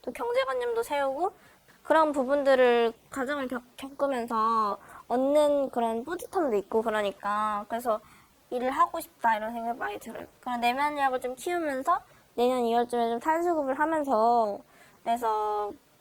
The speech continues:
그렇게 해가지고 직장도 얻고 또 엘에이치 월세도 제 돈으로 내고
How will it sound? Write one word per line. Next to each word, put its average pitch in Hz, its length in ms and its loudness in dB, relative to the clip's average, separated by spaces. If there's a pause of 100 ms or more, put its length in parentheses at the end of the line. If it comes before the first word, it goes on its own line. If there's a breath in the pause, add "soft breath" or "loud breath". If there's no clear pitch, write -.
(100)
그렇게 - 420 -4
해가지고 523 420 0
직장도 240 460 -4
얻고 208 760 -4
또 214 220 2
엘에이치 226 340 4
월세도 220 420 2
제 233 160 2
돈으로 226 360 0
내고 196 720 0